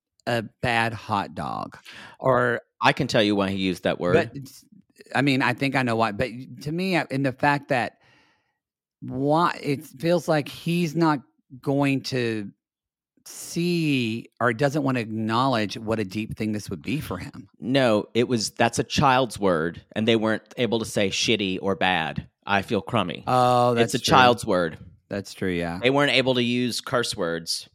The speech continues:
Speaker 1: They had to say "darn."
Speaker 2: Yeah. I can, I
Speaker 1: I
Speaker 2: can,
Speaker 1: had an
Speaker 2: I
Speaker 1: aunt
Speaker 2: know
Speaker 1: that said
Speaker 2: exact-,
Speaker 1: "darn it."
Speaker 2: I know exactly the kind of family he grew up in.
Speaker 1: Oh, no, I do too, when you say, yeah,
Speaker 2: And,
Speaker 1: very
Speaker 2: yeah,
Speaker 1: much so.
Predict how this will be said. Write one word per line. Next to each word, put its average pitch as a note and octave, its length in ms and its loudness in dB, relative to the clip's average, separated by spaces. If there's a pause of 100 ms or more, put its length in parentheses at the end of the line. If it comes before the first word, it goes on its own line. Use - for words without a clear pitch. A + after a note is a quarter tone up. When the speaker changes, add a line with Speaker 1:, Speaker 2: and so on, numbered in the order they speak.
Speaker 1:
They A#2+ 120 -2
had B2 100 2
to B2 80 -4
say A#2 200 -2
"darn." A2 640 2 (220)
Speaker 2:
Yeah. A#2 320 4 (1200)
I D3 100 4
can, G3 180 0
I D#3+ 100 6
Speaker 1:
I F3 40 4
Speaker 2:
can, F#3 140 0
Speaker 1:
had C3 80 -2
an - 100 -10
Speaker 2:
I - 40 2
Speaker 1:
aunt F3 80 2
Speaker 2:
know F#3+ 100 6
Speaker 1:
that G3 60 2
said F3+ 40 0
Speaker 2:
exact-, C#3+ 380 2
Speaker 1:
"darn G2 220 -2
it." G2+ 180 -6 (420)
Speaker 2:
I C3 100 6
know D#3 120 2
exactly C3 680 4
the B2 80 -2
kind A#2+ 180 -2
of G#2+ 60 -6
family F#2+ 340 -2
he F#2+ 120 -10
grew D#2 160 -12
up - 160 -14
in. - 180 -16
Speaker 1:
Oh, C3 80 2
no, C3 240 4
I B2+ 140 2
do B2 120 0
too, F#2+ 400 -4
when G2 140 -6
you F#2+ 40 -6
say, - 160 -12
yeah, A2+ 260 0
Speaker 2:
And, G2+ 220 -6
Speaker 1:
very A2 100 -2
Speaker 2:
yeah, G2+ 120 2
Speaker 1:
much - 80 -12
so. - 240 -16